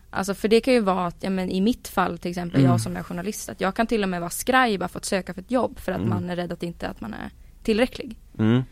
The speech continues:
Speaker 1: Jag vet inte hur du, har du haft någonting sånt att som, som
Speaker 2: Nej,
Speaker 1: har
Speaker 2: alltså, jag
Speaker 1: bromsat
Speaker 2: har
Speaker 1: dig?
Speaker 2: väl alltid känt typ att jag kan nå långt med, med fotbollen så, liksom, trott på mig själv. Ehm, absolut.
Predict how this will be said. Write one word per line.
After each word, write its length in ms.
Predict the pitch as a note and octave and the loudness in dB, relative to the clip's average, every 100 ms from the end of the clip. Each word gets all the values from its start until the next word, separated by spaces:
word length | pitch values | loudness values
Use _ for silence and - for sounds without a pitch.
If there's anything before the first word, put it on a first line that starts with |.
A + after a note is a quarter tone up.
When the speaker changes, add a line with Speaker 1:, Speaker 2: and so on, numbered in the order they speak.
| - | -2
Speaker 1:
Jag 80 | |
vet 40 | A3 | 0
inte 140 | G#3+ | 2
hur 100 | G#3+ | 2
du, 320 | G#3 A3 G#3+ | 2 4 4
har 240 | G#3 G3+ G#3+ | 2 2 2
du 60 | |
haft 260 | A3 A#3 - | 4 2 0
någonting 280 | A3 G#3 G3 | -2 0 2
sånt 440 | A#3+ F#3+ F3+ - | 4 4 2 -6
att 120 | F#3 | -8
som, 340 | - F3+ F3+ F#3 - - | -6 -6 -6 -8 -12 -2
som 160 | A#2+ | 4
Speaker 2:
Nej, 240 | A#2 A2+ C3+ | 8 10 10
Speaker 1:
har 40 | |
Speaker 2:
alltså, 100 | C3 | 10
jag 40 | A3+ | 10
Speaker 1:
bromsat 160 | A#2+ B2 | 10 12
Speaker 2:
har 100 | D#3 | 12
Speaker 1:
dig? 20 | |
Speaker 2:
väl 80 | E3+ | 10
alltid 260 | D3 A2 | 8 6
känt 280 | G2+ G#2+ G2 | 2 2 2
typ 180 | - - | -4 -4
att 160 | F#2+ - | -4 4
jag 560 | G2+ G2+ F#2+ F#2 F#2 - - | 8 8 8 4 0 -4 -4
kan 120 | G#2 | 0
nå 100 | G2 | 2
långt 440 | G2 F#2 F#2+ - | 2 2 -2 -6
med, 400 | F#2 F#2 F2+ F#2+ | -4 -2 -2 -4
med 120 | G2+ F#2 | -4 -4
fotbollen 400 | F#2+ - G#2 C#3 | -6 -2 0 0
så, 160 | F#2+ | 0
liksom, 260 | F#2 - F2+ | -2 -2 -6
trott 200 | - - | -6 -4
på 80 | F#2 | -2
mig 140 | F2+ | -2
själv. 440 | - B2 F#2 - - - - | 4 4 4 -2 -10 -8 -6
Ehm, 680 | G2 F#2 F#2 F#2+ F#2+ - - - | -4 -4 -6 -8 -8 -12 -18 -10
absolut. 760 | - - G#2 A#2 F#2+ - - | -8 -4 0 2 2 -2 -18